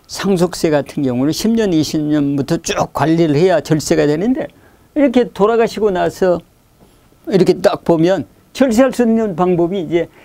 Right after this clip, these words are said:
상속 공제, 아, 이거 최대로 하는 거, 이것이 절세 방법이고요.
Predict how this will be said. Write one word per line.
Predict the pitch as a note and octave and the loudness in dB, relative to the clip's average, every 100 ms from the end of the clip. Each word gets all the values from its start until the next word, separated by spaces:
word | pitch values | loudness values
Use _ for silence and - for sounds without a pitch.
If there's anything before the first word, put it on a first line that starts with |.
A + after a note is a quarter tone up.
| _ | _
상속 | - - C4 C4+ B3+ - _ _ _ - | -10 -2 0 2 0 -2 _ _ _ -4
공제, | G3 A3 A#3+ B3 A3+ C3+ - _ _ _ _ _ | 0 2 2 2 0 -4 -8 _ _ _ _ _
아, | G#3+ | 0
이거 | F#3 A#3+ | 2 0
최대로 | - C#4 B3 A3+ F#3+ | -2 0 2 2 2
하는 | G3+ F#3 | 0 -2
거, | C3 - - | -4 -6 -6
이것이 | F3+ G#3 C4+ - | -2 0 0 0
절세 | D#3+ D#3+ G#3 | -2 0 0
방법이고요. | C3 C#3 D#3 E3 D#3+ C3+ C3 A#2 | 0 -2 -2 -4 -6 -8 -8 -10